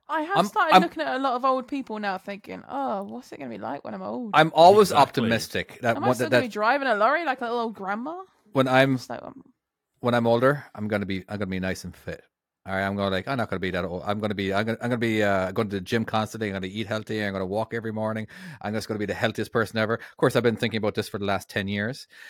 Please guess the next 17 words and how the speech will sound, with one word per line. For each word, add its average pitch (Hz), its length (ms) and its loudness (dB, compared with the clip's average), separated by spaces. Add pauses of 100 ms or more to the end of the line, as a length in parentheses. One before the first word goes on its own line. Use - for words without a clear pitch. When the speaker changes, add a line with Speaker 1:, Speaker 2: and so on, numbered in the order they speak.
(140)
Speaker 2:
and 90 120 -6
of - 80 -2
course, - 200 4 (160)
so 180 220 8
Speaker 1:
<laughs> - 120 4
Speaker 2:
far 120 200 10
I 117 160 8
have 110 180 4
yet 113 240 6
to, 110 220 6
uh, 98 320 4
to 101 120 -8
do 120 220 4
that. 170 300 6 (380)
But, 120 260 8
uh, 113 400 8 (540)
<laughs> 123 280 -2